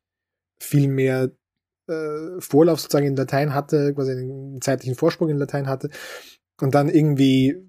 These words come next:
das ist dann vielleicht doch irgendwie eine, <laughs> eine Form von ökonomischer Entscheidung, die da reinkommt. Also man überlegt sich halt so,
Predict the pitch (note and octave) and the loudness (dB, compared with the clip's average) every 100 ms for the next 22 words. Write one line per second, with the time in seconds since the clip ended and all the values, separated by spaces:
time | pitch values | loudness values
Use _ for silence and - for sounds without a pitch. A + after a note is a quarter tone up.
0 | - - _ _ - - C3+ C3+ B2 A#2+ | -20 -20 _ _ -8 -4 0 0 0 -2
1 | A2+ C#3+ D3+ C#3 B2+ - - - C3+ - | -2 -2 -2 -2 -4 -6 -12 -8 -8 -6
2 | C#3+ C3 D#3 C3 B2+ C#3 C3 C3+ C3 C3 | -4 -4 -4 -2 -2 -2 -2 -4 -4 -4
3 | C3+ C3+ C3 B2 C#3+ C#3+ D3 B2+ B2+ B2+ | -2 -2 -2 -4 -4 -4 -4 -6 -4 -2
4 | C3 C3 C3 B2+ B2 C3 | 0 0 -2 -2 -2 -4